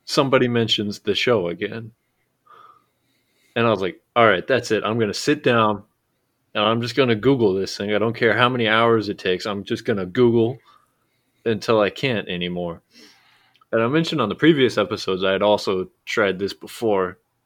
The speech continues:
but I was determined this <laughs> time. So I pull out my phone and I'm,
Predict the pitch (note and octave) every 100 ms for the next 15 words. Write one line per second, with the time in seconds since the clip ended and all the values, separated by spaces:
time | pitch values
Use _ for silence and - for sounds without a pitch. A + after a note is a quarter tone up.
0 | _ - G2+ F2 _ _ - G#2 - A2+
1 | - A2+ G2 F2 F#2 - - - - C3+
2 | - - - - _ _ _ - - -
3 | - - _ _ _ _ - - - -
4 | - B2 G3 F#3+ D#3+ C3+ - A2+ G#2 A2+
5 | B2+ A#2+